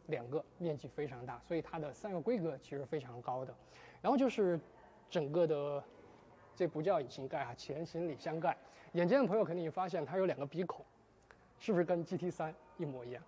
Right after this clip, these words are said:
没错，其实它就从G T三直接拿过来，包括材质都是C F R P，都是碳纤的增强的混合塑料的这种材质，非常的轻。我们再到车身的侧面，侧面非常明显的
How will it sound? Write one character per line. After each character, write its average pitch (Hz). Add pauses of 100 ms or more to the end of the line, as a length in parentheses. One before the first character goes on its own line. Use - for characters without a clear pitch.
没 -
错， 254
其 226
实 240
它 247
就 302
从 160
G -
T 165
三 175
直 -
接 151
拿 139
过 135
来， 123 (100)
包 208
括 202
材 -
质 - (400)
都 165
是 151
C 156
F 151
R 131
P， 139
都 151
是 131
碳 151
纤 151
的 139
增 160
强 127
的 143
混 151
合 123
塑 170
料 151
的 131 (220)
这 -
种 139
材 143
质， - (1000)
非 160
常 127
的 123
轻。 139 (560)
我 160
们 175
再 214
到 185
车 196
身 214
的 180
侧 196
面， 139 (2000)
侧 311
面 247
非 302
常 208
明 202
显 165
的 147